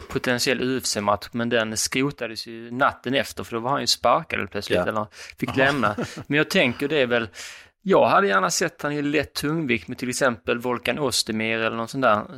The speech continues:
Speaker 1: Det har pratats länge om att de skulle mötas liksom tidigare och
Speaker 3: Mm.
Speaker 1: Ozdemir kommer från en förlust. Annars så har jag funderingar på att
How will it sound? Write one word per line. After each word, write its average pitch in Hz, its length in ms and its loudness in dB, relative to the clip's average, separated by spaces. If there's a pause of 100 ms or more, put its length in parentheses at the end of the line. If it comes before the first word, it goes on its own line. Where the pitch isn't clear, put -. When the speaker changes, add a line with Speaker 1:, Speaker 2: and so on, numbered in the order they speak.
Speaker 1:
Det 127 140 0
har 127 40 2
pratats 143 360 0
länge 131 300 2
om 113 60 2
att 110 80 -2
de 127 180 -2
skulle 117 200 -4
mötas 120 480 -2
liksom 107 320 -8
tidigare 120 480 2
och 107 80 4
Speaker 3:
Mm. 107 300 -4
Speaker 1:
Ozdemir 117 360 0
kommer 117 200 -6
från 156 160 -6
en 107 160 0
förlust. 107 480 -6 (220)
Annars 127 420 4
så 117 120 0
har 110 120 0
jag 107 100 0
funderingar 139 420 2
på 120 200 -2
att - 200 -8